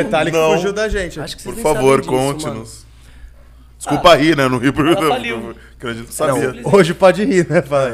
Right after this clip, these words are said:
Speaker 1: hoje é muito
Speaker 3: Ela simplesmente faliu, mano. Abrir empresa não é uma coisa simples, tá ligado? Eu acho que toda pessoa, não toda pessoa,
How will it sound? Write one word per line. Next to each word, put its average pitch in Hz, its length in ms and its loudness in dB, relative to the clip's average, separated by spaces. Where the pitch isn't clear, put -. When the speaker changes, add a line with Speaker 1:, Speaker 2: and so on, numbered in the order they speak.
Speaker 1:
hoje 123 140 -8
é 143 40 -10
muito 139 280 -12
Speaker 3:
Ela - 120 -4
simplesmente 285 480 -12
faliu, 247 320 -12
mano. 156 260 -10
Abrir 180 200 -18
empresa 220 300 -16
não 220 120 -12
é 113 40 -8
uma 117 140 -10
coisa 160 240 -16
simples, 131 420 -16
tá 127 120 -20
ligado? 139 280 -18
Eu 139 100 -12
acho 175 160 -12
que 190 80 -18
toda 208 200 -12
pessoa, 185 600 -8
não 214 200 -12
toda 160 240 -8
pessoa, 135 440 -16